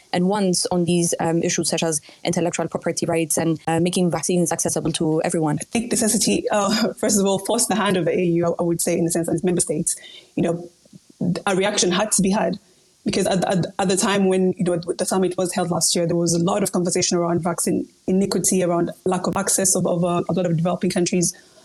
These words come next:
Speaker 2: uh, including African countries, uh, to the vaccines. So it had to be had.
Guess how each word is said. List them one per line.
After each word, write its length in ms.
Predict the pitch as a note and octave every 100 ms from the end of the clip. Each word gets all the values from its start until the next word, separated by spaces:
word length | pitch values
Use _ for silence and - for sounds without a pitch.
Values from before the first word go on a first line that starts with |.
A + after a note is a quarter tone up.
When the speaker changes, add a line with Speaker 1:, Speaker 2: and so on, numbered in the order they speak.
| - _
Speaker 2:
uh, 120 | F#3+ F3
including 320 | F#3+ G3+ -
African 320 | B3 B3 F#3+
countries, 440 | F3+ F3 F3 E3 -
uh, 100 | F3+
to 140 | E3
the 60 | F3+
vaccines. 540 | E3+ E3+ - F#3 F3 - - - -
So 520 | - G#3 G3 D3+ - - - -
it 80 | G3
had 240 | G#3 G#3+
to 100 | -
be 140 | F3 F#3
had. 260 | F3+ F3+